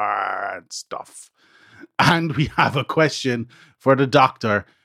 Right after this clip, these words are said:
via the Doctor Detector form on the website. So let's get on with the show. Okay, silver, in my view, is the most important metal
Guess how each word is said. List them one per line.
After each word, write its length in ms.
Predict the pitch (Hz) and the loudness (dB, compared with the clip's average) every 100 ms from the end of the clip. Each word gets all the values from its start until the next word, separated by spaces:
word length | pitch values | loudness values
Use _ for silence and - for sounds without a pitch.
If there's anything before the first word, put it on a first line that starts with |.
| _ - | _ 0
via 360 | 135 143 139 | 4 6 4
the 80 | 127 | 2
Doctor 340 | 113 135 - 120 | 2 0 0 -4
Detector 480 | 123 135 127 131 | -2 0 0 -2
form 460 | 120 120 117 120 117 | -4 -2 0 0 -2
on 200 | 113 120 | -2 -4
the 100 | 113 | -4
website. 480 | 107 101 - 92 87 _ - | -6 -8 -8 -8 -8 _ 2
So 340 | 208 208 - _ - | 4 4 2 _ 2
let's 280 | 220 233 - | 4 4 4
get 140 | 139 | 6
on 180 | 131 139 | 6 4
with 100 | - | 0
the 80 | 139 | -2
show. 380 | - 85 78 _ _ _ _ _ _ _ _ - | -2 -4 -8 _ _ _ _ _ _ _ _ 4
Okay, 400 | 165 156 151 135 | 4 6 4 2
silver, 640 | - 208 214 175 143 123 _ _ | 4 6 6 6 4 2 _ _
in 160 | 170 175 | 2 4
my 280 | 196 226 202 | 6 4 4
view, 460 | 147 127 123 120 - _ _ - | 4 2 0 -4 -12 _ _ -6
is 140 | 143 | -4
the 100 | 135 | 0
most 380 | 135 151 147 - | 2 4 4 2
important 680 | 135 - 156 147 - 131 - _ _ | -2 0 2 2 0 -4 -4 _ _
metal 540 | 120 139 127 117 107 | -2 0 0 -4 -6